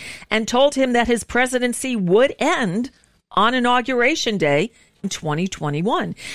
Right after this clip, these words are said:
Senior staffers on his twenty twenty re-election campaign. State legislators and officials, many of whom were his political allies, who had voted for him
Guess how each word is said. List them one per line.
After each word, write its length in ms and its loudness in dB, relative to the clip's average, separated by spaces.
Senior 540 -2
staffers 720 0
on 120 0
his 180 -2
twenty 380 -2
twenty 320 0
re-election 680 0
campaign. 640 -2
State 560 0
legislators 960 2
and 140 0
officials, 720 -2
many 340 2
of 140 0
whom 240 2
were 180 4
his 220 2
political 520 2
allies, 460 2
who 200 4
had 240 4
voted 560 4
for 300 2
him 340 -2